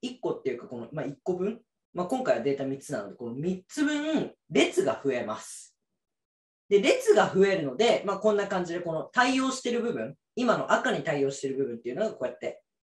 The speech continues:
この四つおきにこの縦に対応してます。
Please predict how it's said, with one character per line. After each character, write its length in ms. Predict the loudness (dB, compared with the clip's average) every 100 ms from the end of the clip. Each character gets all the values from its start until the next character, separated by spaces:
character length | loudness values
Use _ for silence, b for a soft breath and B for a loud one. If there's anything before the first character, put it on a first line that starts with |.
| _ _
こ 100 | -6
の 140 | -2
四 160 | -2 -2
つ 200 | 2 4
お 120 | 6
き 120 | 4
に 140 | -6 -6
こ 80 | -8
の 120 | -6
縦 260 | -6 -6
に 100 | -12
対 240 | -10 -10 -8
応 60 |
し 100 | -12
て 60 | -16
ま 100 | -18
す。 220 | -18 _